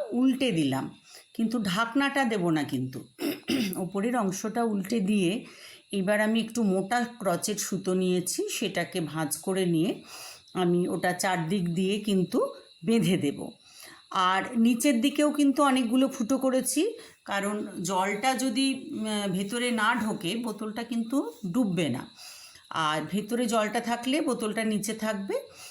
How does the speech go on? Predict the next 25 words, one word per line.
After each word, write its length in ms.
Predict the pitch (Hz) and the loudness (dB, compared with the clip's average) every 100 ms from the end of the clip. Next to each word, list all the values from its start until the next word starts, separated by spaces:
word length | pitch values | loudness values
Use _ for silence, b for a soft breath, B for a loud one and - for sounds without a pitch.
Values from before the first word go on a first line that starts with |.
| B _ - | B _ -6
এবং 260 | 185 202 208 214 | -2 0 0 0
ওই 460 | 196 220 226 220 | 0 2 0 -2
ফাঁকা 340 | - 196 196 220 | -4 -4 0 0
অংশ 320 | 214 202 - | 2 -2 -2
দিয়ে, 440 | 233 196 190 214 403 | -2 0 0 0 2
মুখটা 520 | 247 185 - 170 208 | 0 0 -6 -2 0
দিয়ে 340 | 185 180 190 233 | 0 0 0 0
যদি 260 | 220 165 | -2 0
মাছ 300 | 180 170 156 | 0 0 -2
ভেতরে 400 | 151 165 196 190 | -2 -4 -2 -2
ঢোকে, 580 | 165 214 269 - - - B B B | 0 -2 -2 -4 -4 -6 B B B
সে 180 | - 208 | -6 -4
কিন্তু 380 | 202 214 208 214 | -2 0 0 0
আর 120 | 233 | 2
বাইরে 380 | 233 147 156 202 | 2 0 0 0
বেরোতে 380 | 214 180 - 151 | 2 0 0 -2
পারবে 360 | 135 123 131 | -2 -4 -4
না। 180 | 120 98 - B B B B | -8 -10 -14 B B B B
এবার 220 | - 233 277 | -2 0 2
তুমি 220 | 277 285 | 2 4
যখন 360 | 285 285 294 285 | 4 2 2 2
বোতলটা 440 | 240 233 277 285 285 | 2 0 0 0 -2
তুলছো 680 | - 285 330 330 - 262 | 0 0 2 2 0 0
জল 260 | 170 170 156 | 2 2 0
থেকে, 340 | 175 156 208 | -2 -4 -2